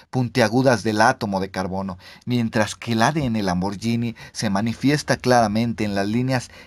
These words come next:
ininterrumpidas que dibuja el perfil. El sistema de iluminación full led le otorgan una luz especialmente tecnológica que lo hace inconfundible, incluso en la oscuridad.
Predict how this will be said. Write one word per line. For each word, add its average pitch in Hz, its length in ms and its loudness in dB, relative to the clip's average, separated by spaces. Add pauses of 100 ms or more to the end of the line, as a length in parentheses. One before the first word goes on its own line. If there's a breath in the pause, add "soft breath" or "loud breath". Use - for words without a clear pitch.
ininterrumpidas 120 1040 0
que - 220 -6
dibuja 98 400 -6
el 90 100 -6
perfil. 92 540 -14 (280 loud breath)
El 113 140 -2
sistema 107 500 -6
de 104 100 -6
iluminación 104 680 -8
full 107 220 -6
led 139 180 0 (300 loud breath)
le 117 160 0
otorgan 127 440 0
una 120 220 -2
luz 120 320 -2
especialmente 107 880 -4
tecnológica 107 840 -4 (260 loud breath)
que 107 140 -8
lo 107 140 0
hace 120 340 -2 (120)
inconfundible, 110 880 -6 (180)
incluso 98 800 -10 (520)
en 98 160 -8
la 92 80 -8
oscuridad. - 680 -10